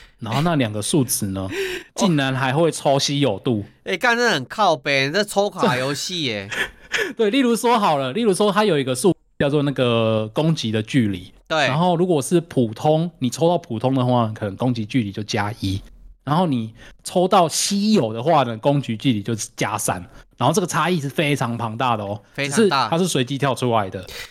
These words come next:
Speaker 1: 然后它一口气跳出来也不一定只有那些就是你需要的啊，例如说你一个法师好了，然后你按下升级，可以选一个数值加上去嘛。啊，那跳出来可能有五个数值，竟然里面还会有一些什么加力量的啦，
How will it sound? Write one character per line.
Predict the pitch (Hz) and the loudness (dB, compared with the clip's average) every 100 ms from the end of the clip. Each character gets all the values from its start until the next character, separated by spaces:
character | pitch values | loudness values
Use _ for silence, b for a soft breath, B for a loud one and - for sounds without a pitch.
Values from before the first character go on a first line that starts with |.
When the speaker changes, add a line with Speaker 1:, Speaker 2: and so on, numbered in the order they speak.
| B | B
Speaker 1:
然 | 147 | -2
后 | 190 | -2
它 | 202 208 202 214 b b b b - | 2 2 2 -4 b b b b -8
一 | 214 | -2
口 | 175 143 | 0 0
气 | 220 | 0
跳 | 190 185 | 0 2
出 | 190 | 2
来 | 156 | 2
也 | 117 | 0
不 | 143 165 | 2 2
一 | |
定 | 147 143 | 2 0
只 | 131 | 0
有 | 123 110 | 0 0
那 | 117 120 | -2 -2
些 | 120 113 110 107 | -2 -2 -2 -4
就 | 107 123 | -6 -4
是 | 123 | -2
你 | 110 101 | -4 -8
需 | - 120 | -8 -4
要 | 117 107 | -2 -4
的 | 95 | -6
啊， | |
例 | 123 | -4
如 | 151 | -2
说 | 135 | 0
你 | 139 107 | -2 -2
一 | |
个 | 110 | -6
法 | 107 95 | -6 -6
师 | - 120 | -6 -4
好 | 110 90 | -4 -6
了， | 87 - - _ | -12 -20 -20 _
然 | 127 | 2
后 | |
你 | 135 | 2
按 | 123 | 2
下 | 123 123 | -2 0
升 | 120 117 | 0 0
级， | 113 95 | -2 -8
可 | - 123 | -2 0
以 | |
选 | 110 107 98 | 2 -2 -2
一 | |
个 | 104 | -4
数 | - 123 | -2 -2
值 | 117 | -4
加 | 98 107 | -6 -2
上 | 110 107 | -2 -2
去 | 117 | -2
嘛。 | 98 65 - b b _ | -4 -8 -16 b b _
啊， | 170 | -2
那 | 202 175 - B B B B B | 0 -2 -6 B B B B B
跳 | - 208 | 0 2
出 | 180 202 | 4 2
来 | 143 | 2
可 | 135 | 2
能 | 120 | 2
有 | 127 | 0
五 | 139 | 0
个 | 113 | -2
数 | 107 139 | 0 0
值， | 110 95 | 0 -8
竟 | - 185 | -2 0
然 | 143 | 2
里 | 123 | 0
面 | 127 135 | -2 -2
还 | 127 | 0
会 | 151 127 | 0 0
有 | 113 | 0
一 | |
些 | 127 127 | -2 -2
什 | 117 | -2
么 | 92 | -6
加 | 95 139 120 | -2 -2 0
力 | 120 107 | -2 -2
量 | 120 98 | -2 -2
的 | 92 | -8
啦， | 90 87 | -10 -10